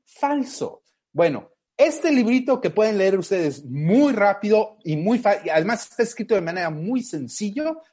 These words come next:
ustedes lo pueden leer muy rápidamente, muy bien, y les va a decir cosas muy reveladas, muy reveladoras. El segundo libro que inspira el tema del día de hoy es publicado también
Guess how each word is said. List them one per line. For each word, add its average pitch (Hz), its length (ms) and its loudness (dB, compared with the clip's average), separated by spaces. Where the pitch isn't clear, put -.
ustedes 220 260 0
lo 190 140 0
pueden 202 180 -2
leer 196 280 -4
muy 165 500 0
rápidamente, 180 720 -2
muy 180 340 -2
bien, 208 300 0
y 160 100 -2
les 156 160 0
va 196 100 2
a 196 180 -6
decir 156 320 -8
cosas 175 400 -6
muy 143 480 -4
reveladas, 101 680 -8
muy 175 280 0
reveladoras. 101 800 -8
El 220 120 4
segundo 359 400 2
libro 302 360 2
que 190 80 -4
inspira 170 680 -4
el 127 200 -8
tema 165 240 -4
del 123 180 -2
día 151 160 0
de 113 140 -2
hoy 175 320 -4
es 170 160 -6
publicado 160 500 0
también 147 460 -4